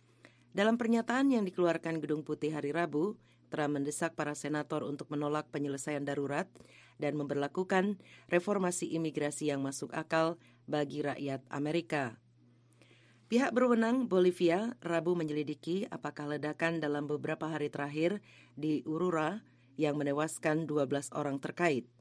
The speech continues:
Ledakan pertama terjadi hari Sabtu di sebuah parade karnaval tradisional, menewaskan delapan orang dan melukai empat puluh lainnya.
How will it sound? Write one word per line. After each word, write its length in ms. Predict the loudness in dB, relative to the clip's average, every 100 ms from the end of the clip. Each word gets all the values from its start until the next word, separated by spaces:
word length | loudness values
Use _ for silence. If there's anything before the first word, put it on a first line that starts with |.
| -20 -20 -20 -6 -2
Ledakan 400 | 0 0 0 0
pertama 320 | -4 -2 -2 -2
terjadi 560 | -4 -2 0 0 -2
hari 160 | -2 -2
Sabtu 400 | -4 -2 -2 -2
di 160 | -2
sebuah 400 | -4 -4 -2 -2
parade 480 | -4 -2 0 0 -2 -4 _ _ -4
karnaval 560 | -2 0 -2 0 0 0
tradisional, 800 | -2 -2 -2 -2 0 0 -2 -4 -16 -20 -20 -6
menewaskan 640 | -2 0 -2 0 0 2
delapan 320 | 0 -2 -4 -4
orang 420 | -4 -2 0 0
dan 160 | 0 -2
melukai 640 | -2 -4 0 2 2 -2 -10 -20 -8
empat 240 | -2 -2 0
puluh 240 | -2 0
lainnya. 480 | 2 2 2 -2